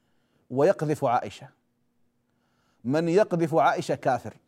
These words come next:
ك-، كلاما واحدا وحكما واحدا. من يتعدى على عرض رسول الله صلى الله عليه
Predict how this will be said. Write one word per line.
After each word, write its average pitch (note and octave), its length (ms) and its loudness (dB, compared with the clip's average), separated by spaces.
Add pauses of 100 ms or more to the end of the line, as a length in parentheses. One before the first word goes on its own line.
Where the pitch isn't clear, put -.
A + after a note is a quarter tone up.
(2000)
ك-، C#3 140 -6 (600)
كلاما F#3+ 420 6
واحدا G#3 440 4 (260)
وحكما C#3+ 560 -2
واحدا. G#2 480 -10 (1900)
من F3+ 180 2
يتعدى G#3+ 540 6
على G#3 240 8
عرض G3+ 280 4
رسول F#3+ 400 2
الله F3+ 240 2
صلى D#3+ 140 -4
الله D#3 80 -2
عليه D3+ 80 -2